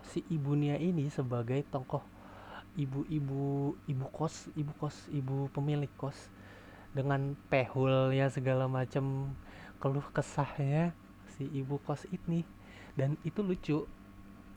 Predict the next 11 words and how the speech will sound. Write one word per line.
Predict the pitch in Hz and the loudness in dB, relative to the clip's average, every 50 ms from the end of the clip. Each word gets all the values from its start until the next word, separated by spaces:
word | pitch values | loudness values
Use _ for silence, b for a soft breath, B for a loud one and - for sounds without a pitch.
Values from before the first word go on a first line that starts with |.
| - - | -2 2
Dan | 143 131 127 131 131 135 151 - - - - | 4 4 4 4 2 -2 -4 -6 -10 -10 -4
menurut | - 143 143 143 143 139 143 135 - - - | 0 2 2 4 4 2 2 0 -2 -2 2
gue | 143 143 170 220 226 - - - - - - - - - - - - - - - - - - - - - - | 4 6 6 6 4 2 -2 -18 -18 -18 -18 -18 -18 -18 -18 -20 -18 -18 -20 -20 -18 -20 -20 -20 -18 -10 -2
ya | - 156 135 123 | 2 2 2 2
sah-sah | - - 147 - - - 156 135 - | 2 0 -2 0 2 2 2 2 2
aja | - 151 170 180 226 | 0 0 0 2 2
mereka | 220 180 156 156 - 180 | 2 2 2 2 2 2
kayak | - 160 143 - - - - | 4 4 2 2 0 -6 -6
si | - 143 135 | -4 -4 -2
kosku | - 139 127 - - - - 156 170 | -2 -4 -4 -4 -6 -4 -4 -4 -4
sama, | - - 131 131 139 160 180 | -4 -6 -4 -4 -4 -4 -6